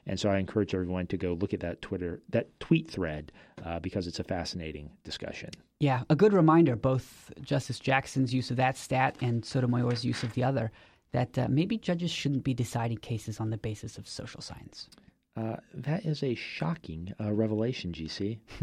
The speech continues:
Speaker 1: Uh,
Speaker 2: <laughs>
Speaker 1: maybe, do you mean to say they should stick to the law?
Speaker 2: Uh, I know it's revolutionary.
Speaker 1: It really is. It
Speaker 2: Mm.
Speaker 1: really is. Uh, you're such a radical.
Speaker 2: <laughs>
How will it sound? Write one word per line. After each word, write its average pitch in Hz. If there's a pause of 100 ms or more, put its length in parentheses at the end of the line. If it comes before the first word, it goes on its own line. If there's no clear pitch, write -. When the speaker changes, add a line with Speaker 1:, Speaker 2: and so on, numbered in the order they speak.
(120)
Speaker 1:
Uh, 104
Speaker 2:
<laughs> -
Speaker 1:
maybe, 120 (220)
do -
you 151
mean 165
to 147
say 135
they 120
should 110
stick -
to -
the 107
law? 104 (400)
Speaker 2:
Uh, 135 (960)
I 139
know 147
it's 143
revolutionary. 135 (140)
Speaker 1:
It 104
really 113
is. 127
It 147
Speaker 2:
Mm. 135
Speaker 1:
really 131
is. 90
Uh, 101 (220)
you're 101
such -
a 113
radical. 82
Speaker 2:
<laughs> 147